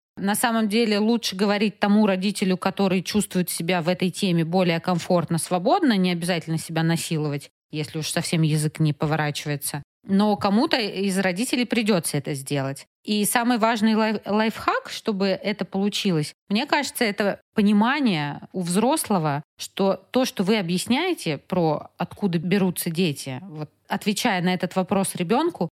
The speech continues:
вы не рассказываете про секс, как мы, и взрослые, понимаем секс, э, вместе со всеми этими сексуализированными вещами, возбуждением, там, чем-то таким вот, э, не знаю,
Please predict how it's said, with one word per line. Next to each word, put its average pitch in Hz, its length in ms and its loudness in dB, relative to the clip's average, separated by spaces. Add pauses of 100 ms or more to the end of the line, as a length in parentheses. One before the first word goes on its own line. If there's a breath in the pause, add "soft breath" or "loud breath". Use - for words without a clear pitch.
(220)
вы 196 180 2
не 233 140 4
рассказываете 220 1000 0 (220)
про 196 220 2
секс, - 460 -2 (100)
как - 240 -6
мы, 226 320 4 (120)
и - 280 -8
взрослые, 175 640 0
понимаем 160 540 0
секс, - 520 -6 (280)
э, 151 520 -2
вместе 190 440 0
со 190 140 -2
всеми 185 580 0
этими 175 300 -2
сексуализированными 196 1040 2
вещами, 165 640 0
возбуждением, 156 1200 -2
там, 143 260 -4 (200)
чем-то 196 400 0
таким 190 440 0
вот, 185 340 0
э, 175 260 0
не 185 160 0
знаю, 156 480 -2